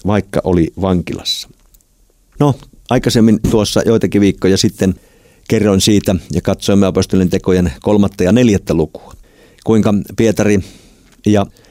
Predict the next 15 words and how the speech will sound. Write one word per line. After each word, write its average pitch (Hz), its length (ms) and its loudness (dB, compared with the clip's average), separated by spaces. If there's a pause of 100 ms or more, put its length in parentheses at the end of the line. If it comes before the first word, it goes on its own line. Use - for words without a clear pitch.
(100)
Johannes 104 340 0
joutuivat 95 580 2
jo 101 100 -2
silloin 104 480 2
vankilaan 95 540 0 (440)
ja 95 200 0 (160)
vanhimmiston 104 580 2 (140)
tuomittavaksi. 95 840 -2 (680)
Ja 98 120 0
kuinka 101 280 2
he 101 100 2
kuitenkin 95 440 0
sanoivat, 95 360 0
että - 260 -6
eivät 95 380 0